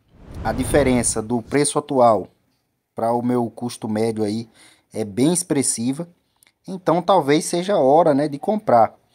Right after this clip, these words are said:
Eu mantenho essa estratégia aí, galera. Eu sei que muita gente fala: "Ah, você tem que aportar todos os meses, não pode deixar de aportar". E aí muita gente faz o quê? Quando pega ali o dinheiro, né, pra fazer os aportes,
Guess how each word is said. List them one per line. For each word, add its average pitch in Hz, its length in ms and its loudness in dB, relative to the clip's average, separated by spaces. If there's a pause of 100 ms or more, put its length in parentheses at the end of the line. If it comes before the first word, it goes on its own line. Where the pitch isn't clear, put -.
(260)
Eu 139 160 2
mantenho 185 480 2
essa 143 220 2
estratégia 120 560 0
aí, 147 80 0
galera. 143 240 2
Eu 113 40 -2
sei - 180 -2
que 147 100 -8
muita 160 260 2
gente 139 220 -4
fala: 135 460 2
"Ah, 151 40 -2
você - 140 -10
tem 165 120 -4
que 180 100 2
aportar 151 680 4 (540)
todos 175 480 4
os 160 100 -2
meses, 131 800 2 (380)
não 147 260 2
pode 160 380 2
deixar 151 320 2
de 143 80 2
aportar". 131 800 4 (680)
E 113 120 0
aí 143 160 4
muita 170 260 4
gente 165 220 0
faz 165 240 0
o 151 40 -8
quê? 120 300 0 (960)
Quando 165 300 2
pega 151 360 2
ali 131 220 4
o 131 80 4
dinheiro, 120 520 2
né, 131 160 2
pra 120 140 -4
fazer 113 280 0
os 110 100 0
aportes, 117 760 0